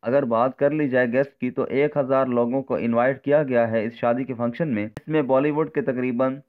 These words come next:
तमाम स्टार्स को भी इनवाइट किया गया है। इसके अलावा हॉलीवुड की फेमस सिंगर रिहाना को भी इनवाइट किया गया है, जिन्होंने इस फंक्शन में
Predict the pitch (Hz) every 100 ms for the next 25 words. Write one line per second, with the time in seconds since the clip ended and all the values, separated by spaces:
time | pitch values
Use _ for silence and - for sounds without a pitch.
0 | _ - 139 147 160 - 147 143 147 -
1 | 139 135 127 135 127 143 151 127 120 113
2 | 113 117 - 151 135 110 113 123 120 -
3 | 113 139 147 156 - 127 139 139 147 143
4 | 131 127 131 120 110 120 147 147 143 131
5 | 120 127 127 135 143 120 120 117 117 117
6 | 147 139 131 131 - 127 135 156 135